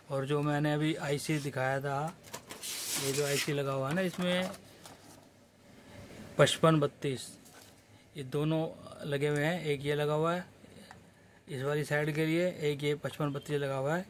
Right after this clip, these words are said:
इस वाली साइड के लिए। जैसे ही साउंड इसके ऊपर स्पी-, स्पीकर पॉइंट से स्वा-, साउंड आएगी, तो साउंड जो है इसके गेट पे आएगा और यहाँ का इधर से इसके गेट पे आएगा MOSFET के,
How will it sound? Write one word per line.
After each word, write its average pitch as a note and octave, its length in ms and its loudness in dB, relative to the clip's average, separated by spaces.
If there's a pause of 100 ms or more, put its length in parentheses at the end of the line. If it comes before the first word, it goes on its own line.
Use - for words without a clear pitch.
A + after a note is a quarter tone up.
इस C#3 160 -8
वाली C#3 200 0
साइड C3 320 -2
के B2+ 120 -4
लिए। B2 200 -6 (520)
जैसे D3 340 2
ही D#3+ 160 4
साउंड D#3 440 2 (960)
इसके D#3+ 300 -2
ऊपर D3 240 -2
स्पी-, - 360 -6
स्पीकर D3+ 340 0
पॉइंट D3+ 300 0
से D#3 340 2
स्वा-, D3+ 580 -2
साउंड C#3+ 340 0
आएगी, C#3+ 420 0 (320)
तो D3 100 -2
साउंड D3 420 0
जो D3 160 0
है D#3 420 0
इसके D3+ 500 0 (460)
गेट C#3+ 360 -2
पे D#3 140 -2
आएगा D#3 420 2 (160)
और D3 140 -2
यहाँ C3 360 0
का D3 160 0 (1160)
इधर D3 220 -2
से D3 140 0
इसके D#3 240 0
गेट D3+ 200 0
पे D3+ 100 -2
आएगा D#3 240 2
MOSFET D3+ 420 0
के, F3 160 2